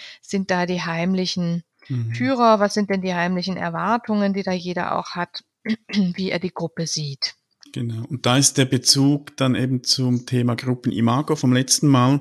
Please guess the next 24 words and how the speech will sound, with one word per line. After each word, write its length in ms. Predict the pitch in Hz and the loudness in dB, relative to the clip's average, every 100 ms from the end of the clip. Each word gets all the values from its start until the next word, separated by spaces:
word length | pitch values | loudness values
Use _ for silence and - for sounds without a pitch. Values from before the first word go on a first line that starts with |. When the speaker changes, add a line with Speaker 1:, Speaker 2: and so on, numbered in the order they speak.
| - | -2
Speaker 1:
Mhm. 340 | 202 190 180 196 - - - - - | -2 -2 -2 -4 -8 -12 -14 -16 -10
Speaker 2:
So 220 | - - 127 | -6 -2 -2
die, 460 | 131 123 117 117 95 - - 147 | 0 2 4 2 0 -12 -16 -14
könnte 260 | - 127 123 | -4 -2 -2
ich 40 | |
vielleicht 160 | 123 117 | -4 0
sagen, 240 | 123 120 | 0 0
die, 320 | 127 117 - - | 0 -2 -4 -4
die 360 | 113 113 110 | -2 0 -2
verborgene 500 | - 120 120 120 135 | -4 0 2 2 0
Struktur 440 | - 120 - 127 131 | 0 -4 -2 0 0
ist 180 | 120 | -2
die 60 | 117 | 0
Summe 480 | - 127 131 131 - | 4 4 6 4 4
aller, 400 | 117 127 127 120 - _ _ _ _ _ - _ _ _ | 2 4 4 2 -2 _ _ _ _ _ -20 _ _ _
Speaker 1:
Ja. 600 | 185 185 127 120 110 107 | -4 -2 -2 0 0 0
Speaker 2:
äh, 80 | 107 - - - - | -2 -6 -20 -20 -16
verschiedenen 500 | - 120 120 123 120 | -8 -6 -4 -2 -2
Gruppen 420 | 113 117 120 - - | -2 -4 -4 -4 -2
Ima-, 580 | 127 120 113 113 113 - _ _ | 0 2 2 2 0 -6 _ _
wie 200 | 123 123 | -12 -10
sagt 280 | 127 117 - | -8 -8 -8
man, 100 | 123 | -8
Imagi? 580 | 120 113 117 - 113 110 | -4 -4 -4 -4 -2 -2